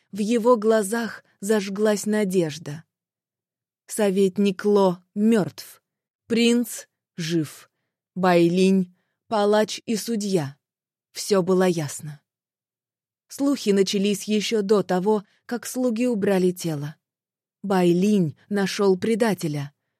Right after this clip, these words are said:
Принц был отравлен, но выжил благодаря нефритовому генералу.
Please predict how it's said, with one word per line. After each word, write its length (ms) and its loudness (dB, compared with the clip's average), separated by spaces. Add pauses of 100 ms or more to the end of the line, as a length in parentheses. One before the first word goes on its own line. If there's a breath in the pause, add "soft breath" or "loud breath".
(140)
Принц 400 2
был 240 4
отравлен, 680 0 (200 soft breath)
но 200 4
выжил 460 0
благодаря 560 2
нефритовому 840 0
генералу. 680 0